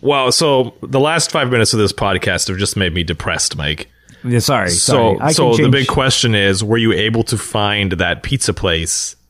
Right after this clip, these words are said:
Speaker 1: that was so amazing?
Speaker 2: You are so damn right we did.
Speaker 1: <laughs>
Speaker 2: Uh, not only, not only did we go to that pizza place, we went to that pizza place on the first night we were there.
Speaker 1: Okay.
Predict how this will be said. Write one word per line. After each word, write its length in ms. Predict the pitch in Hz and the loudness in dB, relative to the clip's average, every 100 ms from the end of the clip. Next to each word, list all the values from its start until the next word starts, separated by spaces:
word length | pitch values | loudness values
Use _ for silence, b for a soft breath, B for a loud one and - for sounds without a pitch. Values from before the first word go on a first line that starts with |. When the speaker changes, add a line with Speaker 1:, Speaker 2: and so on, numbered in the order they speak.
| _ _ _ | _ _ _
Speaker 1:
that 160 | 110 92 | -4 0
was 140 | 95 | 0
so 240 | - 113 98 | 2 2 2
amazing? 420 | 92 87 87 80 _ - | 2 0 -2 -8 _ 0
Speaker 2:
You 320 | 131 185 196 | 4 6 6
are 180 | 131 104 | 4 2
so 880 | - - 147 127 127 131 127 123 _ _ - 87 | 0 0 2 4 4 4 0 -4 _ _ -16 -10
damn 420 | 78 101 101 101 98 | 0 2 4 4 2
right 340 | 95 92 110 | 2 0 0
we 180 | 123 95 | 0 0
did. 340 | 90 82 82 - B | -2 -6 -8 -12 B
Speaker 1:
<laughs> 240 | - - | -4 0
Speaker 2:
Uh, 500 | 170 160 - 185 - 143 | -2 2 2 2 2 2
not 300 | 131 143 156 | 2 2 2
only, 460 | 165 202 143 107 104 - | 4 4 4 2 0 0
not 260 | 131 151 151 | 2 2 2
only 280 | 160 160 123 | 2 4 4
did 140 | 107 | 2
we 120 | 107 | 2
go 180 | 107 107 | 2 2
to 120 | 104 107 | 2 0
that 180 | 104 | 0
pizza 280 | 107 104 - | 0 0 -2
place, 420 | - 95 90 - 113 | -4 -2 -2 -6 0
we 100 | 120 | 2
went 140 | 131 | 2
to 80 | 131 | 2
that 160 | 117 | 0
pizza 240 | - 123 123 | 0 0 0
place 260 | 123 107 - | 2 0 0
on 160 | 104 | -2
the 60 | 98 | -2
first 720 | - - 147 170 - - - _ _ _ - | -4 0 2 2 -2 -12 -20 _ _ _ -2
night 460 | 135 139 107 98 _ - | 2 4 2 0 _ -2
we 80 | 117 | 0
were 140 | 95 | 2
there. 360 | 95 92 95 117 - | -2 -4 -6 -8 -2
Speaker 1:
Okay. 340 | 107 104 95 | -2 0 -2